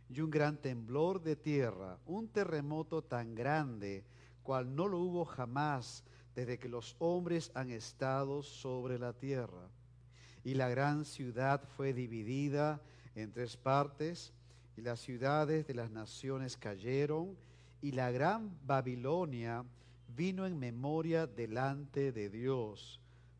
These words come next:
para darle el cáliz del vino del ardor de su ira.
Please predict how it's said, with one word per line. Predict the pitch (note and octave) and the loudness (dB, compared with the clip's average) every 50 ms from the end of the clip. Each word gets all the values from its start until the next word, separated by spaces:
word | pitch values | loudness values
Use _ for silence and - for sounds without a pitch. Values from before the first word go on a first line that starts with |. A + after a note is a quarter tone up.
| - - | -10 -6
para | G2+ G2+ G2+ G#2+ | -4 -4 -2 0
darle | G#2+ B2+ C#3 D3+ C#3+ D3+ D#3 D3 | 2 4 4 4 4 4 2 2
el | C3 B2 A2+ - | 2 0 -2 0
cáliz | - C#3 C3+ C#3 C#3 C#3+ D3+ D#3+ D3+ B2 | 2 4 4 4 4 4 2 0 0 0
del | A#2+ A2 G#2+ G#2+ G#2 | -2 -4 -4 -6 -4
vino | G2 C3 D3 D#3+ E3 D#3+ E3 E3 D#3 | -2 0 0 0 0 -2 -2 -2 -2
del | C3 A2+ A2+ | -2 -2 -2
ardor | G#2+ G#2 G2+ G#2 G2+ A#2 C3 C#3 C#3+ C#3+ | -2 -4 -6 -6 -6 -4 -2 -2 0 0
de | C3 C3+ | -2 -2
su | B2 - - D3 C#3+ | -4 -6 -8 -6 -2
ira. | D#3 E3+ F3+ F3+ D3+ B2+ G#2+ F#2 E2+ | -2 0 0 2 2 0 0 -2 -6